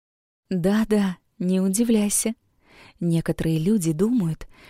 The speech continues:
что это только они такие умные, умеют разговаривать и слушать. С ними можно и нужно разговаривать, любить их.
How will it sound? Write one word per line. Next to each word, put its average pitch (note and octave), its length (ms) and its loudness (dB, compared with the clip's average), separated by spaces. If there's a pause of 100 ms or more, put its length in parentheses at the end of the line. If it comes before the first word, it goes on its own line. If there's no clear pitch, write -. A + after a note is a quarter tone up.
что - 240 -2
это B3 200 2
только A3+ 460 0
они G3+ 420 0
такие E3 480 -2
умные, D3+ 500 -4 (280)
умеют G#3 400 0
разговаривать F3 800 -2
и E3 40 -6
слушать. - 540 -6 (580)
С - 180 -6
ними E3+ 360 -2
можно D#3+ 640 -4 (280)
и G3 140 -2
нужно G#3 540 0
разговаривать, F#3+ 920 -2 (320)
любить G3+ 600 0
их. - 200 -8